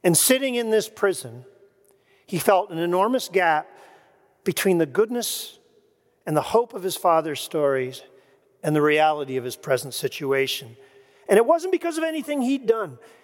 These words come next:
He had tried to live by those stories. But for some reason, his brothers hated him, turned on him.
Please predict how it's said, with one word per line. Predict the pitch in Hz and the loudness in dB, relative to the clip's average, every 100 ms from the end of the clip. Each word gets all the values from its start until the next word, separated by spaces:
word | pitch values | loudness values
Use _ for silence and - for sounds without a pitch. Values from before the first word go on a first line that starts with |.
| _ - | _ 0
He | 285 | 2
had | 349 - | 2 0
tried | - 247 277 220 123 113 - _ | 2 4 4 2 -2 -10 -20 _
to | - | -6
live | 185 196 277 240 151 | -2 2 2 2 0
by | 165 185 | 0 2
those | 196 214 214 | 2 0 0
stories. | - 349 160 117 113 - - _ _ _ _ _ _ _ _ _ _ _ _ _ _ _ - | 0 2 2 0 -10 -16 -18 _ _ _ _ _ _ _ _ _ _ _ _ _ _ _ -6
But | - | 0
for | 202 | 2
some | 262 269 | 2 0
reason, | 269 269 | -4 -4
his | 233 | -4
brothers | 180 233 240 - | -2 -4 -6 -6
hated | 220 247 165 | -4 -4 -8
him, | 120 117 _ _ _ _ _ _ | -14 -20 _ _ _ _ _ _
turned | - 262 269 | 0 2 4
on | 202 151 | 4 2
him. | 123 113 | -4 -14